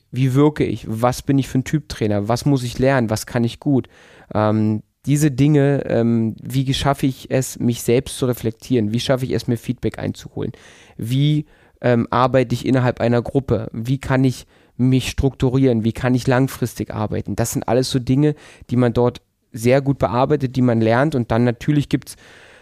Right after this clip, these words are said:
Situationen, wo man in der großen Gruppe diskutiert, wo man Frontalunterricht hat, wo man in kleinen Gruppen sich zusammensetzt. Ähm, wir hatten damals echt eine, eine coole Gruppe, wo wir auch dann abends, m,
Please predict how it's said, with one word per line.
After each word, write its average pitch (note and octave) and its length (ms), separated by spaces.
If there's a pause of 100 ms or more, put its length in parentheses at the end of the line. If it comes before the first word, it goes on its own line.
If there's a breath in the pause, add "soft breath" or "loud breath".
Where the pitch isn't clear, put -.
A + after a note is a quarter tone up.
(140 loud breath)
Situationen, C3 680
wo A#2+ 80
man A#2 300
in C3 200
der A#2 120
großen C#3+ 400
Gruppe C3 600
diskutiert, B2+ 800
wo A#2+ 100
man A2+ 520
Frontalunterricht B2+ 880
hat, A2+ 140
wo B2 100
man A#2+ 120
in A#2 140
kleinen C#3 340
Gruppen B2 300
sich A2+ 180
zusammensetzt. A2 800 (480 loud breath)
Ähm, A2 400
wir A#2 100
hatten A#2+ 220
damals B2 340
echt - 200
eine, B2+ 140
eine A#2 180
coole D#3+ 260
Gruppe, D3 320
wo C3 160
wir C3 100
auch A#2+ 140
dann A#2 240
abends, C3+ 520
m, A2+ 440